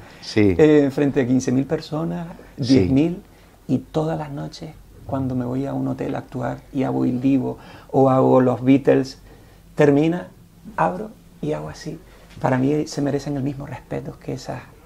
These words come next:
Speaker 1: Por
Speaker 2: quince mil
Speaker 1: supuesto.
Speaker 2: personas. Entonces, ese momento es maravilloso y siempre lo recuerdo. Así.
Speaker 1: Yo, yo sé un lugar donde encontrarte, adanrobaina punto es,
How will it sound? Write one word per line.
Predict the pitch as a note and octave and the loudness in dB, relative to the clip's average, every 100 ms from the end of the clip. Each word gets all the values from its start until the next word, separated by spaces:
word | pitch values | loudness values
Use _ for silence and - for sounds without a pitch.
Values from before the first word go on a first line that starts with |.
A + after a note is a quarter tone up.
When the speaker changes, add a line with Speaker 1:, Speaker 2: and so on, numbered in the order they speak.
| - - - | -20 -16 -2
Speaker 1:
Por | C#3+ | 0
Speaker 2:
quince | C3 | 4
mil | B2+ | 2
Speaker 1:
supuesto. | B2+ | 4
Speaker 2:
personas. | B2+ - D3 A#2+ - - | 2 2 0 0 -8 -8
Entonces, | C3+ C3 D#3 - | -2 2 2 2
ese | D3+ - F3+ | -6 -4 -2
momento | E3 E3 G3+ G#3+ D4 E4 - - - - - - - - - - - | 2 2 0 -4 -10 -12 -20 -20 -20 -20 -20 -20 -20 -20 -20 -2 0
es | |
maravilloso | D3 D3 C3 B2+ B2 - - - - | 2 2 4 2 -2 -10 -18 -20 0
y | C3+ | 2
siempre | C3 D3 D#3 | 6 6 8
lo | D#3+ | 6
recuerdo. | D#3 B2+ C3+ - - - - - - - - | 6 6 4 2 -8 -20 -20 -20 -20 -20 -6
Así. | C3+ B2 | 0 2
Speaker 1:
Yo, | C3 - B2 | 2 -2 -8
yo | G#2+ F#3 | 0 2
sé | G#3+ | 4
un | G#3 | 4
lugar | F#3+ F#3+ | 6 4
donde | F3+ F3 | 4 2
encontrarte, | D#3 C3 A#2+ G#2 F#2+ - | 2 2 2 -2 -6 -2
adanrobaina | A2+ B2 C3 C3 C3+ B2+ D#3 G3 G#3 D#3+ | 2 4 2 2 2 4 4 4 0 0
punto | D3+ C3 A2 | -4 0 0
es, | - | -2